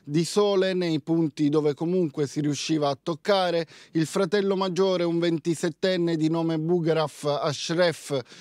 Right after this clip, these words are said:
veniva trascinato dalle forti correnti di quella zona. Purtroppo il ragazzo non sapeva nuotare e, nonostante l'immediato soccorso di alcuni residenti, scompariva tra le acque.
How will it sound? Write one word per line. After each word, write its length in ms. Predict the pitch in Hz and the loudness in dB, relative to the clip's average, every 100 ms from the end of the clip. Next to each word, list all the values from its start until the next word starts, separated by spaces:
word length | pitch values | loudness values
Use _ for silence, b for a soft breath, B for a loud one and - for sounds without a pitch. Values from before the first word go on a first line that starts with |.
| B - | B 0
veniva 380 | 180 208 196 | 2 4 2
trascinato 840 | 175 196 196 - - 202 170 147 165 | 0 0 0 -2 -2 0 0 0 -2
dalle 260 | 160 165 170 | 0 0 0
forti 260 | - 170 139 156 147 | 0 0 -2 -8 -2
correnti 580 | 185 165 156 139 131 | 0 2 2 0 0
di 140 | 151 147 | 0 0
quella 360 | 160 156 156 | 0 2 2
zona. 420 | 147 190 151 113 101 B B B B | 0 0 0 -4 -10 B B B B
Purtroppo 760 | - 220 202 226 202 165 - 180 | 0 0 2 2 2 2 2 2
il 100 | 180 | 4
ragazzo 500 | 175 180 170 - 180 | 2 2 2 0 0
non 160 | 165 | 0
sapeva 380 | 160 170 175 170 | 0 0 0 0
nuotare 580 | 170 175 190 185 165 151 | 0 0 2 2 2 0
e, 40 | |
nonostante 840 | 156 160 175 165 - 190 170 143 147 | 0 0 0 -2 0 0 0 0 0
l'immediato 680 | 165 190 190 185 175 180 | 2 2 2 2 2 -2
soccorso 760 | 151 180 - 196 190 139 - 165 | -4 -6 0 2 2 0 -4 -2
di 100 | 160 | -2
alcuni 460 | 165 - 175 165 | -2 0 0 2
residenti, 720 | 160 156 185 185 135 123 143 139 B B B | 0 -2 0 2 2 0 -2 -4 B B B
scompariva 760 | - - 202 196 202 170 160 | -4 2 2 2 2 4 2
tra 200 | 147 170 | 2 2
le 120 | 175 190 | 4 4
acque. 540 | 165 - - 117 | 2 -2 -6 -6